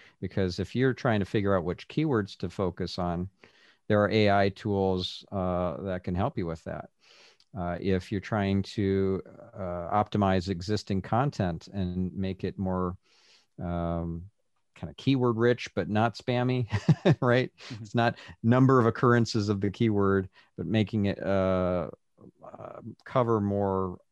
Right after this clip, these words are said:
Speaker 1: related topics, what some S E Os refer to as L S I keywords,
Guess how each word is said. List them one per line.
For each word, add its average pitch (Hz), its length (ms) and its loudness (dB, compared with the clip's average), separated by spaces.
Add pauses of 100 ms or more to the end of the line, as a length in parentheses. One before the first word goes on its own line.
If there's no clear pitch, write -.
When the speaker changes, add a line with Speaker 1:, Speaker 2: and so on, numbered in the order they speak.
(180)
Speaker 1:
related 101 480 -2
topics, 98 800 -4 (280)
what 95 160 -10
some 101 280 0 (840)
S 104 200 -6
E 104 60 -2
Os 95 140 -4
refer 95 300 -6
to 95 420 -4
as 87 380 -4
L 92 160 -2
S - 140 -6
I 92 140 -2
keywords, 95 640 -4